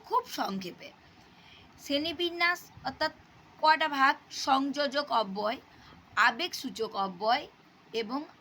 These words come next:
আলংকারিক অব্যয়। সংযোজক অব্যয়, যে অব্যয় পদ দুটি বাক্য বা পদকে সংযুক্ত করে, তাকে বলা হয়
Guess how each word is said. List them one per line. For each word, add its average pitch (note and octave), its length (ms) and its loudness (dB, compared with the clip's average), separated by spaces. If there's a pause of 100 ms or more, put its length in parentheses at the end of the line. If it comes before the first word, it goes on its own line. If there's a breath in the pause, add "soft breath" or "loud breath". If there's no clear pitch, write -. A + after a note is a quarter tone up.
আলংকারিক C4+ 920 2
অব্যয়। F3+ 420 -10 (1120 loud breath)
সংযোজক E4 760 0
অব্যয়, E4+ 400 4 (140)
যে E4 300 0
অব্যয় F4 500 2
পদ F4 240 2 (180)
দুটি C4 460 -4
বাক্য G3+ 540 -2 (140)
বা C4+ 160 2 (100)
পদকে G#3+ 500 -4
সংযুক্ত D4 960 -6
করে, - 300 -10 (440 loud breath)
তাকে C4 340 0
বলা F#3 320 -4
হয় C4 320 2